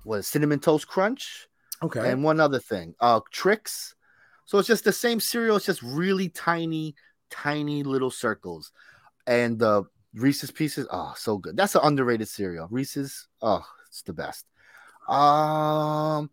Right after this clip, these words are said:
Speaker 1: uh, let me see. I'm trying to think. My go-to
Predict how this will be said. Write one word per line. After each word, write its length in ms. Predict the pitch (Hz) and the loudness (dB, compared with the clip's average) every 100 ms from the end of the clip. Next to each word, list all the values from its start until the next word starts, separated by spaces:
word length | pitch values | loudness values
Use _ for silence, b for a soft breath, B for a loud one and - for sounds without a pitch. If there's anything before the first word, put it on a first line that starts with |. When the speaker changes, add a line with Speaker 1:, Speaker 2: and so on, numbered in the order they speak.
| B B B B B | B B B B B
Speaker 1:
uh, 360 | 156 147 151 151 | -8 -4 -2 0
let 140 | 160 | 0
me 80 | 165 | -2
see. 120 | - | -2
I'm 60 | 156 | -2
trying 200 | - 170 | 2 2
to 40 | |
think. 140 | 165 143 | 2 2
My 160 | 139 | 4
go-to 880 | 127 113 139 139 - 156 147 143 135 | 4 4 4 2 -4 -2 0 0 -2